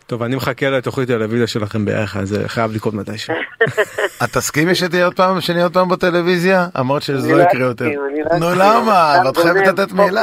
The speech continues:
Speaker 2: פוקוס, אה, אה, סדרתי, חברים.
Speaker 1: לא, הוא גם
Speaker 2: אתה
Speaker 1: מבטיח
Speaker 2: גונב
Speaker 1: לנו שאם נעלה אותך
Speaker 2: פוקוס.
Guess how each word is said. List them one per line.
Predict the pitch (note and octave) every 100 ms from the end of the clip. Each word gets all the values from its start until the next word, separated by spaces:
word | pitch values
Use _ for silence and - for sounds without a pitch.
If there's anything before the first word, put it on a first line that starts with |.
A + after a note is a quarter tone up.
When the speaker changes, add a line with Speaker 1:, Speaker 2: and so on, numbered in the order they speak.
| G3+ -
Speaker 2:
פוקוס, | E3
אה, | D3+ D3 C#3 A#2+ - - -
אה, | C#3+ C#3 -
סדרתי, | D3+ D3 C#3+ - G3+ -
חברים. | C#3 B2 C#3 F3 C#3+ - - C3+
Speaker 1:
לא, | D#3
הוא | C#3
גם | C3+
Speaker 2:
אתה | -
Speaker 1:
מבטיח | - E3+ -
Speaker 2:
גונב | E3+
Speaker 1:
לנו | D3+ C3
שאם | E3 E3
נעלה | D3 E3
אותך | F3
Speaker 2:
פוקוס. | C#3+